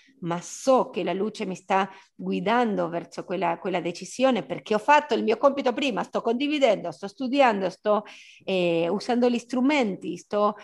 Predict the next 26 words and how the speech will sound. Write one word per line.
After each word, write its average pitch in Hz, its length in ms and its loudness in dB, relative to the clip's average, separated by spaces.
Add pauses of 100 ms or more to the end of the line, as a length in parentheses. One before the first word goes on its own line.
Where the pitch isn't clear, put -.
(360)
in 208 140 4
costante 233 640 0
movimento 208 640 -2
dentro 214 400 -4
di 190 100 -6
me 247 180 0
per 180 160 -6
uscire 269 360 -2
dalla 208 160 0
mia 196 200 -2
zona 196 240 -6
comfort, 254 440 0
allora 202 240 -6
la 185 80 -2
luce 185 320 -6
non 190 220 -6
ha 247 220 0 (380)
un'altra 202 460 -2
possibilità 185 500 -8
che 214 120 -8
entrare 185 380 -6
nella 160 220 -6
mia 160 140 -8
vita 185 220 -8
e - 20 -8
manifestarsi. 160 840 -10